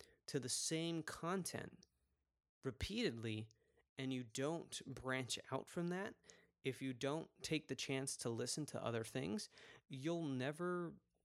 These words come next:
learn to listen. You'll only, like, you'll hear it,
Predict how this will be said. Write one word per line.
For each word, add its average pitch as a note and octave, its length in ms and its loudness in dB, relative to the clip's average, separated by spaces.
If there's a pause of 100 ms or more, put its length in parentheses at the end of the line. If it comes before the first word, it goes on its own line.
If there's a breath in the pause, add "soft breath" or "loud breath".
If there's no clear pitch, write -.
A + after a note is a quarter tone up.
(300)
learn C3+ 440 2
to - 120 -2
listen. B2+ 560 2 (380)
You'll C3+ 240 2
only, D3+ 380 0 (200)
like, A#2+ 320 0 (380 loud breath)
you'll C3+ 180 6
hear G#3+ 380 -2
it, A2+ 160 0